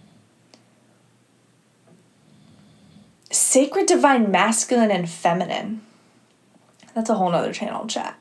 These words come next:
topic. But you being strong enough to say, "Yeah, I see I'm in this,"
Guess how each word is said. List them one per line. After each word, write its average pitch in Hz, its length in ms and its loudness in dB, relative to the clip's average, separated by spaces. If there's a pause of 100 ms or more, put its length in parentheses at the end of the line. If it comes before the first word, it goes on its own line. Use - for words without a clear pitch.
topic. - 500 -8 (560)
But 220 120 0
you 247 200 4
being 254 240 4
strong 226 480 4
enough 202 400 4
to 185 340 -2 (120)
say, 185 340 0
"Yeah, 208 340 2
I 196 200 -2
see 214 340 0
I'm 196 180 2
in 180 200 -4
this," 277 260 -2